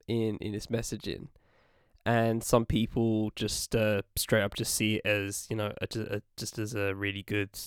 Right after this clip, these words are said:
hip-hop album. Um, so I think that's kind of, I feel that's probably why, um, this album and this,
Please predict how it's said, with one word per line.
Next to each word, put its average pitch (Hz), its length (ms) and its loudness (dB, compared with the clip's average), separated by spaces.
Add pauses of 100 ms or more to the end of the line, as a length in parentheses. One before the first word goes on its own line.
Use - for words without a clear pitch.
(220)
hip-hop 139 400 4
album. - 480 -6 (520)
Um, 120 380 2
so 123 420 6 (120)
I 127 40 4
think 156 200 4
that's 151 180 6 (100)
kind 135 280 8
of, 120 260 0
I 135 140 10
feel 107 480 0 (140)
that's 117 200 4
probably 113 320 0
why, 101 640 4 (480)
um, 104 580 0
this - 520 -2 (200)
album 107 400 2
and 107 160 0
this, - 300 0